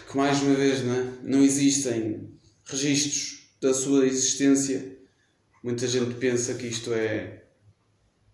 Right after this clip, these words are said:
é mito. É um mito.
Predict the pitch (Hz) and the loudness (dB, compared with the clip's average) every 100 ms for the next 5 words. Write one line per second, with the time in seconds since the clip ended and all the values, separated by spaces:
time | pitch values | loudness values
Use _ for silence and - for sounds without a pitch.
0 | _ - - 120 120 127 - - - - | _ -20 -10 -4 -2 -2 -6 -14 -18 -20
1 | _ _ _ _ _ _ _ _ - - | _ _ _ _ _ _ _ _ -20 -18
2 | - 113 107 107 - - | -10 -6 -6 -6 -12 -20